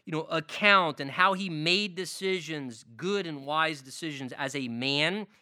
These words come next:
and as a leader, which we are as well. First Samuel fourteen, Jonathan, great example of a good decision maker.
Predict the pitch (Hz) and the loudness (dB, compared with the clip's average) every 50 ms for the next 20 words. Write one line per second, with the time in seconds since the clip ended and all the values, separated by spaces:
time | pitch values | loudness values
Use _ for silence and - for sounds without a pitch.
0 | _ _ - 120 120 123 120 135 127 131 147 180 190 190 165 135 135 139 123 123 | _ _ -10 -8 -8 -6 -6 -6 -6 -4 -4 -2 -2 -2 -4 -4 -4 -4 -4 -6
1 | 120 - - 131 123 123 127 117 98 101 107 113 123 131 135 165 180 185 165 117 | -8 -10 -10 -10 -10 -8 -6 -6 -6 -6 -6 -6 -8 -8 -10 -8 -6 -6 -6 -6
2 | 85 - _ _ _ _ _ _ _ _ - - _ _ - 202 214 202 - - | -8 -12 _ _ _ _ _ _ _ _ -20 -20 _ _ 2 4 4 4 4 2
3 | 220 220 220 220 - - 226 220 208 - 240 233 202 123 - - - - - _ | 0 0 0 -2 -4 -4 -4 -4 -4 -4 -4 -4 -4 -6 -8 -14 -20 -20 -20 _
4 | _ 143 131 - 196 202 220 226 226 214 180 - - 123 104 101 95 117 131 165 | _ -12 0 2 4 6 8 6 6 4 0 -4 -6 -8 -8 -10 -12 -6 -2 0
5 | 180 202 220 220 208 160 151 190 190 208 208 202 - 202 202 196 202 190 - - | 2 2 2 -2 -4 -4 -2 0 2 2 0 0 -2 -2 -2 -2 -2 -4 -6 -12
6 | - _ _ _ _ _ 165 156 151 170 165 143 123 120 156 185 190 165 170 208 | -20 _ _ _ _ _ -2 0 0 -2 -4 -6 -6 -2 -2 -2 -2 -2 -6 -8
7 | - - 220 208 190 175 185 170 160 143 127 117 - 95 87 | -6 -2 -2 -2 -2 -4 -6 -6 -4 -6 -6 -6 -10 -14 -16